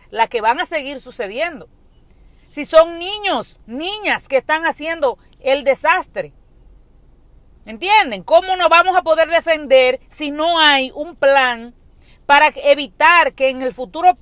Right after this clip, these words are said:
rápido próximo las cosas se puedan evitar? No, la solución es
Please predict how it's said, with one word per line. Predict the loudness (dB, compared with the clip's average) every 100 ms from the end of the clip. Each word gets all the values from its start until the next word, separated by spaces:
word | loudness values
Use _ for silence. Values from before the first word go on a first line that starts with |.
| _ -4
rápido | 2 4 4 2 0
próximo | 2 2 2 -2 -16 -16 -18 _ _ _ _ _ _ _ _ _ _ _ _
las | -12 -8
cosas | -6 -6
se | -8
puedan | -6 -4 -4
evitar? | -8 -12 -8 -4 -4 -6
No, | -10 -14 -10 -6
la | -4
solución | -4 -8 -8 -2 -2 -2
es | -6 -6